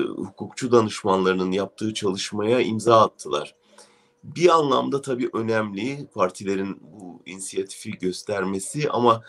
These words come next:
sistem şöyle işliyor ve bu ne yazık ki, eee, hep Türkiye'de gözlediğimiz bir şey.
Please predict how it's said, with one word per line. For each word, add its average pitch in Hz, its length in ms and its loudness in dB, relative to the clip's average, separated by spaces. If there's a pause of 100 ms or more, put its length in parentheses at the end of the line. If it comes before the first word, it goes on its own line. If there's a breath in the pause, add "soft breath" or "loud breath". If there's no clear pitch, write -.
(280 loud breath)
sistem 147 580 2
şöyle 143 320 4
işliyor 104 460 0
ve 110 180 0
bu 117 160 -2
ne 117 60 2
yazık 117 340 0
ki, 113 300 -2 (200)
eee, 85 420 0
hep 117 200 -8
Türkiye'de 107 400 -4
gözlediğimiz 101 640 -8
bir 90 60 -14
şey. 85 300 -8